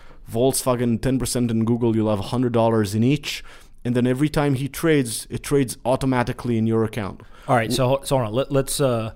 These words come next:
Speaker 2: just so people didn't miss this, you have ten million users around the world
Speaker 1: Yeah.
Speaker 2: who traded a trillion dollars last year. A trillion dollars in volume in a single year
Speaker 1: Yeah.
Speaker 2: is absurd,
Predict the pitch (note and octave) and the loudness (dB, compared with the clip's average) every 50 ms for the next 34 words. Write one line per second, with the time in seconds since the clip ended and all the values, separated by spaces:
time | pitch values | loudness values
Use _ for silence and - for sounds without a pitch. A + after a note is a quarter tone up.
0 | - - - - - - - - - - - - - - - - - - - D#3 | -16 -20 -20 -20 -20 -20 -20 -20 -20 -20 -20 -20 -20 -20 -20 -20 -14 -4 -2 0
1 | D#3+ - G3 E3 F3+ D#3+ D3 C#3 C3+ B2 A2+ A2 A2 G#2 G#2 - - - - - | 2 2 4 4 4 6 6 6 4 4 0 -6 -8 -8 -8 -10 -12 -16 -18 -18
2 | - - - C#3 F#3 G3+ - - - - - - - - F3+ F#3+ F3+ E3+ D#3 D3+ | -18 -12 -6 -2 -2 -2 -2 -2 -2 -2 -2 0 0 -2 -4 -2 -4 0 2 2
3 | C#3+ C#3+ D3 D3+ D3+ C#3+ C3+ B2 A#2+ A2 - E2 - - - - - - - - | 4 4 2 0 -2 -2 -2 -2 -4 -4 -6 -14 -14 -14 -14 -16 -16 -18 -20 -20
4 | - - - C#3 B2+ B2 B2+ C#3+ D3 C3 A#2+ - - A#2 - - - - _ - | -20 -16 -10 -4 -4 -2 -2 -2 -2 -4 -4 -6 -8 -16 -18 -20 -20 -20 _ -20
5 | - - A2+ A2+ - - - - D#3+ D3 - - - C#3 C3+ C3 A#2+ A#2+ A2+ G#2+ | -10 -4 -2 -2 -2 -4 -6 -4 -4 -4 -4 -2 -2 0 0 0 -2 -2 -6 -6
6 | - - - - - - D#3 D#3+ E3+ F3 F3 F3+ F#3 F#3 F3 E3 D3 C3+ B2 A#2 | -8 -10 -8 -6 -6 -2 0 2 2 4 2 2 0 -4 -4 -4 -2 -2 0 -2
7 | G#2+ G2 F#2+ F2 - - - - - - - - - C#3 B2 A2+ G2+ - - - | -2 -4 -8 -12 -14 -14 -14 -14 -14 -16 -20 -18 -12 -10 -10 -8 -8 -8 -10 -10
8 | - - - - - - - - - B2+ - - - G#3 G#3 G3+ F3+ E3 D3+ D3 | -14 -18 -20 -20 -20 -20 -20 -16 -16 -12 -6 2 6 6 6 6 4 2 4 4
9 | C#3 A#2+ A#2 B2+ A2 A#2 A#2 A#2 A2+ A2 A2+ A2 A#2 - - C#3 B2 B2+ A#2+ A2+ | 2 2 0 -4 -4 -2 -2 -2 -2 -4 -8 -10 -10 -8 -8 -4 -4 -4 -4 -4
10 | A2+ A2 G#2+ F#2+ - C3+ C3 B2 - - C#3+ B2+ A#2 - - - - G#2+ - - | -4 -6 -6 -6 -4 -4 -4 -4 -4 -2 -2 -2 -2 -2 -6 -6 -6 -10 -14 -16
11 | - | -20